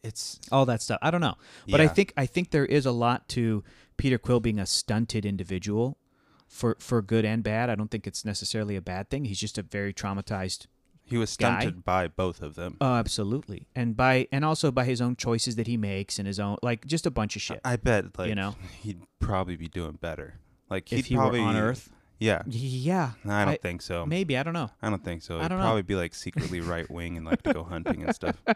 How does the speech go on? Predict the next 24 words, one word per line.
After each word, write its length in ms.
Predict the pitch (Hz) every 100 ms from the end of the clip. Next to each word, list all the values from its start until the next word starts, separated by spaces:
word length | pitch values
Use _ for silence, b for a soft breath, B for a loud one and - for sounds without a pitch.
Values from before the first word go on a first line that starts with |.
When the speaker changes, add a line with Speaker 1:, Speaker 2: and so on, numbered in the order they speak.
| - 214 - - - B B B B B
Speaker 2:
Uh, 60 | -
I 200 | 196 196
mean, 200 | 196 196
yeah, 200 | 233 147
he 100 | 170
would 140 | 175
have 60 | 160
ended 140 | 160
up 120 | 156 -
just 180 | 143
like 120 | 160 -
actor 240 | 117 123 139
Chris 200 | 156 -
Pratt, 320 | 190 156 -
just 120 | 123
Speaker 1:
Mm-hmm, 60 | 107
Speaker 2:
exactly 440 | 110 120 117 113
Speaker 1:
mm-hmm, 80 | 143
Speaker 2:
like 140 | 143
Speaker 1:
mm-hmm, 100 | 139
Speaker 2:
actor 280 | 139 147 -
Speaker 1:
mm-hmm. 320 | 104 175 - 165
Speaker 2:
Chris 360 | - 190 226 -
Pratt. 140 | 214